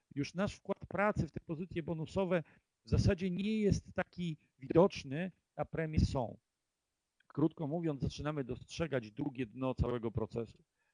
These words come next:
I w momencie, kiedy osoby w naszej grupie też dostają premie, zaczynają robić zakupy, generuje się Z D P w naszych grupach, to i nasza matryca Familo zaczyna być kolejnym elementem, który przynosi nam coraz większe dochody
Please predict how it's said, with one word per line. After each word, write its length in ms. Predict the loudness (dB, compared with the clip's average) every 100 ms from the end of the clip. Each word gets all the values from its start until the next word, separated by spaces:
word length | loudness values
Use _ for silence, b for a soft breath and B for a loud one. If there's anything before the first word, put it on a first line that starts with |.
| -8
I 80 | -4
w 40 |
momencie, 420 | 0 0 0 -2
kiedy 220 | -4 -2 -2
osoby 420 | -2 0 0 0
w 40 |
naszej 300 | -2 -6 -8
grupie 360 | -4 -4 -4 -2
też 180 | -2 -2
dostają 480 | -6 -2 0 0
premie, 380 | 0 -2 -2 0
zaczynają 420 | -2 -2 -2 2
robić 280 | 2 2 0
zakupy, 560 | -2 0 -2 2 0 0 b b _
generuje 440 | -2 2 2 2 0
się 160 | -2
Z 160 | -4 0
D 140 | 0
P 160 | 2 2
w 60 |
naszych 280 | 0 -6 -6
grupach, 460 | -4 0 2 2 0 b b -2
to 120 | -2
i 120 | 0
nasza 260 | -4 -4 -4
matryca 440 | -4 -2 -4 -6
Familo 680 | -6 -6 -4 0 2 2 0 b b 0
zaczyna 380 | 0 0 -4 -2
być 200 | -4 -6
kolejnym 580 | -2 2 4 2 -2
elementem, 640 | 0 2 2 0 2 0 0
który 260 | -4 -6 -4
przynosi 440 | -6 -4 -2 -2
nam 140 | -6 -4
coraz 260 | 0 0 0
większe 280 | -4 -2
dochody 520 | 0 0 0 2 2